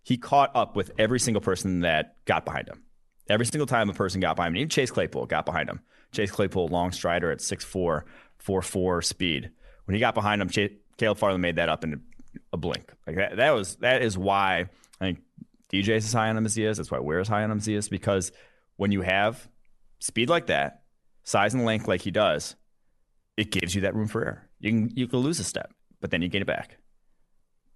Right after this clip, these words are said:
That's what, like, four two four, though, is still rare.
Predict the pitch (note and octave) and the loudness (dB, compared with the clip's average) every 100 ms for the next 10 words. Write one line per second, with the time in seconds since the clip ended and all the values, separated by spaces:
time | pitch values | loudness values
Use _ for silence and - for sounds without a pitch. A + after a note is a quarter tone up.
0 | - F#2+ F#2+ G#2 F#2 F2 - - - - | -2 0 0 -2 -2 -2 -8 -20 -20 -20
1 | - - - - - C3 A#2+ B2+ - A2+ | -20 -20 -20 -8 0 0 2 0 0 0
2 | G#2+ G2 F#2+ F2 - F#2 D2+ D2 A1+ G1+ | 2 2 2 0 -2 -2 -2 -6 -8 -10
3 | G1+ - - | -12 -16 -18